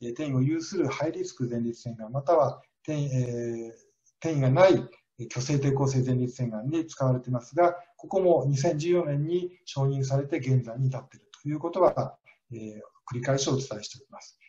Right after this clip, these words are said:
えー、二千八年、これは我々の、えー、がん治療の、前立腺がん治療の中で一番最初にこの、えー、ホルモン抵抗性がんに承認された、これはいわゆる抗がん剤、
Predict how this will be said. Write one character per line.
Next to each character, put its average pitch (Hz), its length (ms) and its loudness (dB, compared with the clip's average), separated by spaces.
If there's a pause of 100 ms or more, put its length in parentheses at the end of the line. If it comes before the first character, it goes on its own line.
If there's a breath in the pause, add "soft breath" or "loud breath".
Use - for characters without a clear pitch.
(220 soft breath)
え 123 80 -6
ー、 120 80 -2
二 147 100 2
千 214 220 4
八 180 240 -2
年、 139 180 0
こ - 140 -8
れ 180 60 6
は 180 360 6 (160)
我 156 160 2
々 180 240 8
の、 156 380 2
え 143 220 -2
ー、 - 60 -12
が 160 120 -2
ん 175 60 -6
治 185 120 -4
療 165 100 2
の、 131 200 2
前 160 120 2
立 180 160 -2
腺 180 140 -2
が 180 100 2
ん 175 40 0
治 - 100 -8
療 175 60 -2
の 151 60 -2
中 143 200 -2
で 120 100 -8
一 - 220 -10
番 202 280 4
最 208 240 2
初 208 180 -4
に 208 140 2
こ 180 120 0
の、 165 240 0 (360 loud breath)
え 131 60 0
ー、 135 40 0
ホ 160 80 -2
ル 185 80 2
モ 180 120 2
ン 180 60 0
抵 180 200 2
抗 175 180 0
性 180 200 2
が 151 100 4
ん 135 80 2
に 123 160 0
承 - 160 -4
認 143 240 0
さ 139 160 -2
れ 139 80 -2
た、 160 280 4
こ - 140 -10
れ 170 80 2
は 165 100 4
い 165 40 2
わ 180 120 10
ゆ 139 100 6
る 135 60 -4
抗 202 280 0
が 202 180 8
ん 196 60 -4
剤、 170 240 4